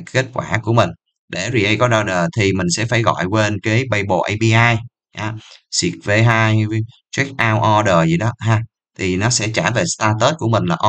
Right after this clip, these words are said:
order created. Ha, tí xíu thì mình demo từng step by step nó sẽ làm ha. Rồi.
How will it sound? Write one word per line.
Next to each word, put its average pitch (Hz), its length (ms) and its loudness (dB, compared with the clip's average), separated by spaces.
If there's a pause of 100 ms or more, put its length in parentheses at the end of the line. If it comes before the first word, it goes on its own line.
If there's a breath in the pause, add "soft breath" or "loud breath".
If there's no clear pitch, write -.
order 90 260 2
created. 85 480 0 (400 loud breath)
Ha, 107 140 -6
tí 113 80 -2
xíu 123 240 0
thì 113 60 -2
mình 87 180 0
demo 87 320 0
từng 85 120 -2
step 120 300 0
by 101 100 0
step 117 280 -2
nó 120 100 -2
sẽ 117 140 -4
làm 82 300 -4
ha. 110 280 -2 (520 loud breath)
Rồi. 95 200 2